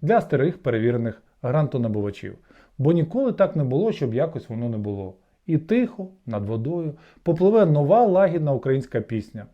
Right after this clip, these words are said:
«Два долари мої, два долари». На цьому все. Ви дивилися дуже оптимістичний та життєстверний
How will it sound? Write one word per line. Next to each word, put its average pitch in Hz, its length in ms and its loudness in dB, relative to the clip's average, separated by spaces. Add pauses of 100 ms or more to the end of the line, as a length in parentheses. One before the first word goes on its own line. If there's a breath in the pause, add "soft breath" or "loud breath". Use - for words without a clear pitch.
(180)
«Два 107 260 -2
долари 160 540 -2 (160)
мої, 117 340 -8 (300)
два 127 220 -8
долари». 95 320 -12 (1080 soft breath)
На 139 100 0
цьому 117 260 0
все. 180 400 2 (360 soft breath)
Ви 143 160 8
дивилися 135 400 4
дуже 151 380 2 (120)
оптимістичний 170 960 0
та 160 380 4
життєстверний 156 1000 2